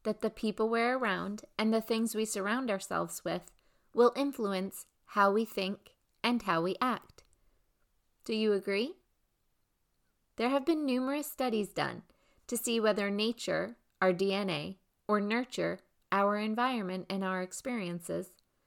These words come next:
are more influential in determining the kind of person we become. I don't know the results of all these studies, but I do know that both are important. Both play a significant role. I believe this is why you can have eleven children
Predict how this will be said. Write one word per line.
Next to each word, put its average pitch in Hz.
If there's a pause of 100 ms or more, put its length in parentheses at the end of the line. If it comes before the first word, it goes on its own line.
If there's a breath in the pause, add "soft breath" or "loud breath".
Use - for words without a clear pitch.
(320)
are 208
more 190
influential 208 (180)
in 208
determining 202
the 196
kind 185
of -
person 185
we 170
become. 170 (1160)
I 208
don't 240
know 247
the 240
results 214
of 196
all 185
these 190
studies, 165 (400)
but 202
I 196
do 185
know 202 (160)
that 226
both 190
are 185
important. 175 (720)
Both 233
play 254
a 214
significant 214
role. 226 (800)
I 202
believe 233
this 277
is 302
why 214
you 190
can 196
have 180
eleven 180
children 185